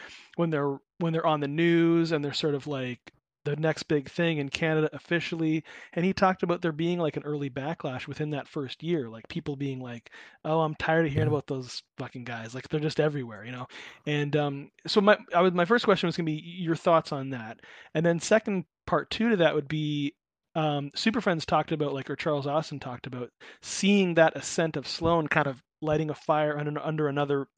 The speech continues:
Speaker 1: under other bands and kind of getting them to go, "Well, look, these guys are doing something. Let's put something together, like, really quickly and sort of, you know, uh, capitalize on that,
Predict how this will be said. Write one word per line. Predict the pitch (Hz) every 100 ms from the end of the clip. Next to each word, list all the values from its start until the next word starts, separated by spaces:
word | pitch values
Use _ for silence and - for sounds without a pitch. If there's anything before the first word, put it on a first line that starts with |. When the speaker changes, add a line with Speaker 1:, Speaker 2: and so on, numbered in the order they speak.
| _
Speaker 1:
under | 156 160 156
other | 175 165 156
bands | 143 156 165 139 143
and | 139
kind | - 147
of |
getting | 139 151 151
them | 143
to |
go, | 139 135
"Well, | 143 180
look, | 208
these | 156 165
guys | 170 147
are |
doing | 143 190
something. | 170 143 139 - - - - - - -
Let's | 180 -
put | 226 214
something | 214 202
together, | 190 208 180
like, | 143
really | 139 175 185
quickly | - 202 180 139
and | 143
sort | - 143
of, | 131 _ -
you | 160
know, | 120 - _ _ _ _ _ -
uh, | 139 127 120
capitalize | - 180 180 151 135
on | 135 135
that, | 127 120 117